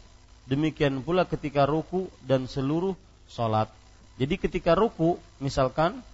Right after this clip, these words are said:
kalau kebiasaan ketika ruku, maka, ya, biasa lurus, dan di sini lurus, kemudian setelah itu ini perut dengan,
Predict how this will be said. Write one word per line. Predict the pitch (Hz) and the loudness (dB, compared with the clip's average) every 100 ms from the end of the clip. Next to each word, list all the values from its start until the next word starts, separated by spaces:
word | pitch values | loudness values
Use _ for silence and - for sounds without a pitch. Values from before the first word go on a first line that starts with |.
| - - - - - - - - - - - - | -20 -20 -20 -20 -20 -20 -20 -20 -20 -20 -20 2
kalau | 156 190 220 | 6 6 6
kebiasaan | 214 170 165 143 - 196 160 170 | 2 2 4 4 2 4 2 0
ketika | - 156 143 135 | -4 -4 -2 0
ruku, | 123 131 - 202 240 - - - - - 117 | 0 -2 0 -2 -2 -8 -16 -16 -16 -18 -4
maka, | 127 - 170 220 - - - - - - - - - - - - - - - - - - - - - - - | -2 2 2 2 -6 -20 -20 -20 -20 -20 -20 -20 -20 -20 -20 -20 -20 -20 -20 -20 -20 -20 -20 -20 -20 -20 -8
ya, | 117 131 156 | 0 0 0
biasa | 139 151 156 156 190 | 0 4 4 4 4
lurus, | 190 208 220 190 - - - - - - - - - - - - 123 | 2 2 0 0 0 -8 -20 -20 -20 -20 -20 -20 -20 -20 -20 -20 2
dan | 147 160 160 151 - | 4 4 -2 -6 -12
di | 139 139 | -4 0
sini | - 180 196 | 0 0 0
lurus, | 170 151 156 220 226 - - - - - - | 2 4 4 2 -2 -10 -20 -20 -20 -20 -6
kemudian | 139 143 139 143 180 180 | -4 -2 0 2 4 2
setelah | - 156 156 | 0 2 4
itu | 139 - 190 226 - - - - | 2 0 -2 -4 -10 -20 -8 4
ini | 160 156 196 240 269 - - - 135 - | 4 4 0 -2 -8 -16 -20 -20 -20 0
perut | 175 170 208 151 | 4 6 4 0
dengan, | 143 151 147 147 139 | 2 2 4 0 -2